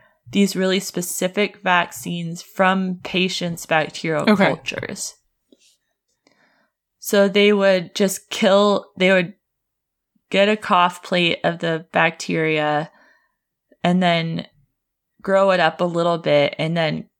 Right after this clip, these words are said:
Speaker 1: kill it and inject it back into patients to help them, like,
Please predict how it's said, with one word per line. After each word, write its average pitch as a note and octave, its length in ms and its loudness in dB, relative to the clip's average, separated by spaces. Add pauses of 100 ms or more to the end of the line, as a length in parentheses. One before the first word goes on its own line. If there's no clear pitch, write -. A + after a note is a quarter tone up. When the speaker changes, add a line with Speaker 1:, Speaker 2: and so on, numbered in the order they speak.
(100)
Speaker 1:
kill G3+ 340 2
it D3 300 4
and E3+ 140 0
inject D#3+ 480 -2
it E3 180 -2
back D3+ 380 0
into D#3 300 -6
patients - 880 -8 (480)
to E3+ 220 0
help D#3+ 380 0
them, D3 420 -2 (680)
like, - 300 2